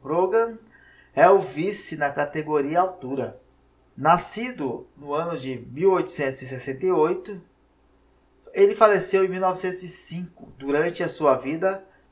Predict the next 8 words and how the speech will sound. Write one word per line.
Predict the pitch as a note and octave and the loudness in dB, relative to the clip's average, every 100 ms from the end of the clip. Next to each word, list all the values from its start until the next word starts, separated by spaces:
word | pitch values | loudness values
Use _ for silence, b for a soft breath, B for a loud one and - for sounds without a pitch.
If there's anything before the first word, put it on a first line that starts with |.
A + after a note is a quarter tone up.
| _ _ _ | _ _ _
foi | - - E3+ | -20 -10 -6
sempre | D#3+ - E3+ F#3 G3 F3+ | -6 -4 -2 -2 -2 -4
magro, | C3 B2+ C3 C3 G#2+ G#2 - | 4 6 8 4 -2 -12 -14
pesando | - C3+ B2+ C#3 D3+ D#3+ | -2 -2 2 0 0 -4
menos | C#3 D3 D#3+ D3+ | -4 -4 -4 -10
de | |
cem | D3+ - F3+ F#3 | -12 -4 -2 -4
quilos. | - C#3+ C3 - - - | -6 -6 -6 -8 -18 -18